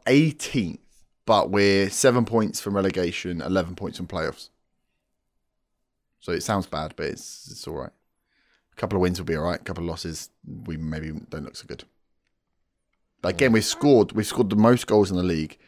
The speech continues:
and we've let in the most goals in the league. Whenever I try and tweak either way, they both stop and end up losing one nil to the first shot on target.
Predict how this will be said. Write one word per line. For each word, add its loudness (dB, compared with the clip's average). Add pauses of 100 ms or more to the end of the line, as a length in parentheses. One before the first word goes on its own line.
(120)
and -4
we've -2
let 4
in -2
the -6
most -8
goals -12
in -14
the -12
league. -16 (220)
Whenever 2
I 4
try 0
and 0
tweak -2
either 0
way, -2 (560)
they -2
both -2
stop -8
and -8
end -6
up -10
losing -8
one -6
nil -8
to -18
the -14
first -8
shot -12
on -12
target. -12